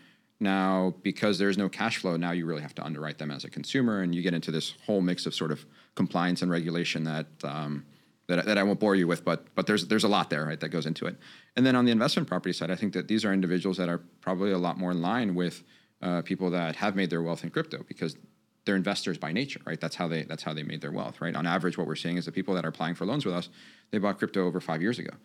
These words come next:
So they've been holding it for a long period of time, right? They've, they've gone up and down with cycles. And I think that their approach is sort of taking this longer term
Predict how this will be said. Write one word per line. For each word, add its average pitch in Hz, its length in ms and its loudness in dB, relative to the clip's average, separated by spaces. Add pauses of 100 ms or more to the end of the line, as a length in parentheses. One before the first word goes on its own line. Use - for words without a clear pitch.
(240)
So 110 140 0
they've 170 160 4
been 104 100 4
holding 107 360 2
it 76 80 -4
for - 100 -4
a 85 60 0
long 90 240 2
period 85 180 -2
of - 100 -6
time, 90 220 0
right? 80 140 -4
They've, 85 320 -2 (100)
they've 85 160 -4
gone 92 400 2
up 95 260 0
and 87 160 2
down 78 320 -2
with 82 200 -6
cycles. - 560 -4 (400)
And 98 80 2
I 95 60 4
think 101 200 0
that 90 120 -2
their 120 140 4
approach 90 340 0
is 80 100 -2
sort 80 180 -4
of 76 60 -6
taking 92 380 0
this 80 180 -2
longer 90 360 2
term 80 460 -4